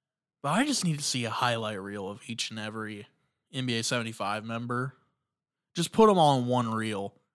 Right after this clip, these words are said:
I don't care. Just go for it. 'Cause that's gonna be, <laughs> there's gonna be some sick highlights in there. And, uh,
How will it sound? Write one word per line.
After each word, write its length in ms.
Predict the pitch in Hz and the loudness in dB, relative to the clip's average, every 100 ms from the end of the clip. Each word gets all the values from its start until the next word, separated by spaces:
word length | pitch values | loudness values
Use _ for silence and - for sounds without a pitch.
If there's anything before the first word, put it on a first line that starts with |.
| _ _ _ _ - | _ _ _ _ -4
I 80 | 135 | 0
don't 180 | 123 | 0
care. 300 | 113 113 104 | -2 -4 -4
Just 380 | 104 123 - - - _ _ _ _ _ _ | -4 -2 -2 -4 -10 _ _ _ _ _ _
go 220 | 139 117 117 | 0 0 -2
for 300 | 113 104 101 | -4 -6 -6
it. 180 | 98 - _ _ _ _ _ _ - | -8 -12 _ _ _ _ _ _ -10
'Cause 140 | 120 | -4
that's 260 | 123 127 131 | 2 2 2
gonna 180 | 139 120 | -2 -2
be, 240 | 113 107 | -4 -6
<laughs> 1600 | 104 - _ _ _ _ _ _ _ _ _ _ _ _ _ - | -8 -16 _ _ _ _ _ _ _ _ _ _ _ _ _ -14
there's 160 | - | -8
gonna 180 | - - | -2 0
be 80 | 160 | -2
some 200 | - 117 | -4 -6
sick 260 | - 127 110 | -4 -4 -4
highlights 480 | 98 95 87 - | -4 -4 -8 -12
in 80 | 98 | -14
there. 240 | 104 - - _ _ _ _ _ _ _ _ _ _ _ _ _ _ _ _ _ _ 120 | -16 -16 -20 _ _ _ _ _ _ _ _ _ _ _ _ _ _ _ _ _ _ -2
And, 280 | 131 123 | 0 2
uh, 340 | 117 107 104 | 0 0 -4